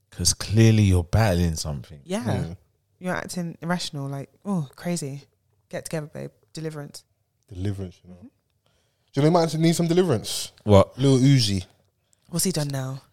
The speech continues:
Speaker 3: He was, you know, got on stage.
Speaker 1: He's not with, um,
Speaker 3: Was
Speaker 1: J T
Speaker 3: that
Speaker 1: anymore, is, is he?
Speaker 3: I don't know.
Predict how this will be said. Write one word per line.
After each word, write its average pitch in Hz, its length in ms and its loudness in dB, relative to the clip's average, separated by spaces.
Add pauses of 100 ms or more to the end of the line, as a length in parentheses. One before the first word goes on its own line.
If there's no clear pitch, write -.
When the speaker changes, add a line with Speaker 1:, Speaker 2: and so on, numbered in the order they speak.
(420)
Speaker 3:
He 302 60 0
was, 320 100 4
you 302 160 0
know, 202 200 4
got 196 160 0
on 196 120 2
stage. 185 680 2
Speaker 1:
He's 135 200 6
not 165 180 8
with, 110 260 8
um, 101 440 8 (1600)
Speaker 3:
Was 104 100 0
Speaker 1:
J 107 140 10
T 117 180 8
Speaker 3:
that 127 60 12
Speaker 1:
anymore, 85 360 8
is, 90 200 0
is 113 140 0
he? 76 180 -2 (1200)
Speaker 3:
I 104 80 -4
don't 101 140 -2
know. 123 160 -2